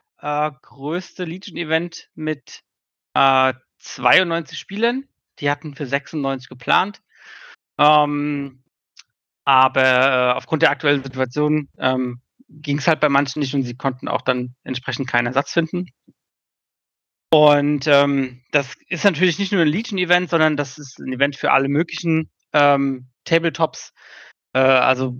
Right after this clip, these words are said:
bei Legion in der, in der Halle war, glaub ich, noch Herr der Ringe dabei, haben sie gesagt. Und, ähm,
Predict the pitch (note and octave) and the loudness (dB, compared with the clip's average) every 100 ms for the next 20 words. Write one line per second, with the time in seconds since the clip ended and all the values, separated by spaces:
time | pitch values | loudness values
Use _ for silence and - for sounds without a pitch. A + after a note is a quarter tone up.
0 | - C#3 C3+ C3 C#3+ C#3 D3 C#3 C3+ C3 | -14 -2 2 2 0 -4 -4 0 2 2
1 | C3 B2 C#3 C#3+ - C#3 C3 C3 A#2+ C3 | 2 -2 -2 -2 -4 -6 -8 -8 -6 -4
2 | C3 D#3 C#3+ C3+ C3 C3 C3 B2+ C#3 - | -2 -2 2 0 0 -4 -10 -4 -4 -4
3 | - _ _ - - _ _ C#3 C3 B2+ | -20 _ _ -20 -20 _ _ 0 2 2
4 | B2 - B2+ B2 A#2+ A#2 A2+ | -2 0 2 2 0 -2 -6